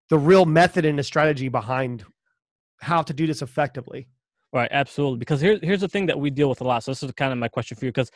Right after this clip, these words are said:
Speaker 2: f-, step number one, what it sounds like is, from what we're talking about, is create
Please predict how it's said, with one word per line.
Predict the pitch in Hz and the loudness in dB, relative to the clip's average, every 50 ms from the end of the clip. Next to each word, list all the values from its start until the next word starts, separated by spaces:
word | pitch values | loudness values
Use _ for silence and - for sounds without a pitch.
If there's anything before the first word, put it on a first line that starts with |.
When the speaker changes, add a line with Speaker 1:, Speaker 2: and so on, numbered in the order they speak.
| - - - _ _ - | -20 -20 -20 _ _ -12
Speaker 2:
f-, | - 156 147 | -10 -10 -8
step | - - 220 214 - | 0 2 2 2 2
number | 202 196 170 156 147 | 0 0 2 2 4
one, | 139 147 147 135 127 | 4 4 2 2 2
what | 120 120 127 | 0 0 -2
it | - - - - - - | -2 -6 -12 -20 -20 -12
sounds | - - 135 127 123 113 117 | -4 -2 0 0 0 0 0
like | 117 113 113 107 - | 0 0 0 -2 -4
is, | - 123 123 117 113 113 107 104 - - - _ _ _ | -4 -4 -2 -2 -2 -2 -4 -8 -12 -18 -20 _ _ _
from | - 131 123 | -4 -2 -2
what | 127 - | -2 -2
we're | 123 123 | -4 -6
talking | - - 127 123 - 123 117 | 0 0 0 0 0 -2 -4
about, | 107 113 113 113 113 | -4 -2 -2 -2 -2
is | 113 110 107 107 - _ _ _ _ _ _ _ _ _ _ _ _ | -4 -6 -6 -8 -12 _ _ _ _ _ _ _ _ _ _ _ _
create | - 165 156 156 175 190 185 | -2 2 2 4 4 4 2